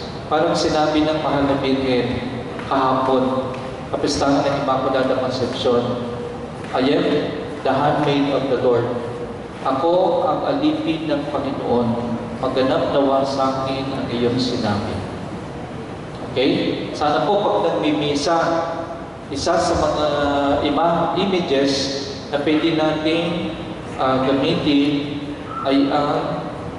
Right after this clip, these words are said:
mahal na Birhen, na siya naging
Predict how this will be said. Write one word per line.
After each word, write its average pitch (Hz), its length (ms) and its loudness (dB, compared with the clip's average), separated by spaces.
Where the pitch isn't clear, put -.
mahal 139 320 0
na - 80 -2
Birhen, 123 640 0
na 127 80 -2
siya 151 240 2
naging 214 640 2